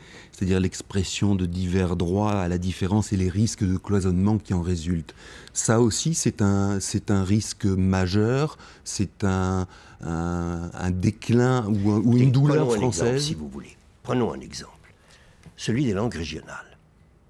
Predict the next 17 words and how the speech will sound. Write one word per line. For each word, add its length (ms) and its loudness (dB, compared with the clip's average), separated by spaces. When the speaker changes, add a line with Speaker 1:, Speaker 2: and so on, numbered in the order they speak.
Speaker 2:
Que 320 2
il 80 -4
y 80 2
a, 200 -4
à 80 -10
part, 220 -4
dans 140 -2
les 180 -2
années, 500 2
euh, 140 -4
d'il 220 -8
y 60 0
a 120 0
trente 360 -6
ou 40 -10
quarante 480 -10
ans, 160 -16